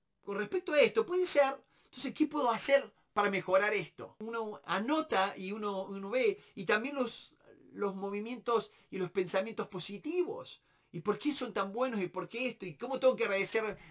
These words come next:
de mis hijos? Y tener ese diario, tener ese momento conmigo mismo, todas las mañanas, ¿no es cierto? Antes de ir al gimnasio, antes de ponerme a hacer ejercicio, tengo que agradecer y, y ese mismo agradecimiento te da más energía y, y me hace centrar, me hace ver mi norte,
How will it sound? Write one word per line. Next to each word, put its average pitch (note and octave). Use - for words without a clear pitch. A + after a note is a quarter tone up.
de E3+
mis D#3+
hijos? A3+
Y D3+
tener A#3+
ese A#3
diario, F3+
tener G3+
ese G#3+
momento E3+
conmigo E3
mismo, D3+
todas G#3+
las D#3+
mañanas, D3+
¿no -
es C#3
cierto? F3
Antes G3
de E3+
ir F#3
al F3+
gimnasio, D#3+
antes F3
de D3+
ponerme D#3+
a -
hacer D#3+
ejercicio, D3+
tengo G#3+
que G#3
agradecer G3+
y, G3+
y G#3
ese A#3
mismo A#3+
agradecimiento G3+
te G3
da G#3+
más G#3+
energía G3
y, G3
y G3
me G3+
hace B3+
centrar, G#3+
me G3
hace G#3
ver G#3
mi G3+
norte, F#3